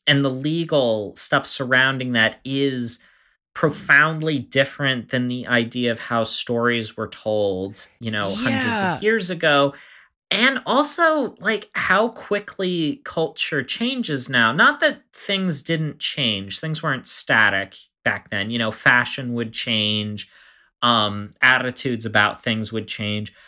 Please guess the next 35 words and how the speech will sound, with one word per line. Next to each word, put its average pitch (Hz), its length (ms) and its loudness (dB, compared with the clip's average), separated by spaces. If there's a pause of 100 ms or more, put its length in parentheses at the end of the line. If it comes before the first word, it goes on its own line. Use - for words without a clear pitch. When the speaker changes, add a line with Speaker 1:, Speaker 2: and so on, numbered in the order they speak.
(240)
Speaker 1:
But 185 260 2 (360)
I 262 120 6
don't 359 280 -6
think 196 500 -6
you 165 140 -2
can 143 300 -4
compare 127 800 -2
it - 500 -2
to 113 560 0
Speaker 2:
No. 120 200 2
<laughs> - 20 -4
Speaker 1:
how, 135 840 6 (720)
how 147 240 4
quickly 151 460 -2
things 123 400 -4
change 123 560 -4
in 120 100 -6
the 113 180 -4
age 113 320 -2
of 107 120 -14
mass 101 340 -2
media 107 540 -4
from 107 240 -2
Speaker 2:
Oh, 123 180 4
Speaker 1:
the 104 80 -2
Speaker 2:
yeah. 98 40 -4
Speaker 1:
twentieth 104 540 -2
century 101 560 -6
onward. 107 680 -2 (280)
The 120 140 2
idea 117 420 2
that, 107 420 -6
you 135 120 -8
know, 98 400 -4
um, 101 420 -8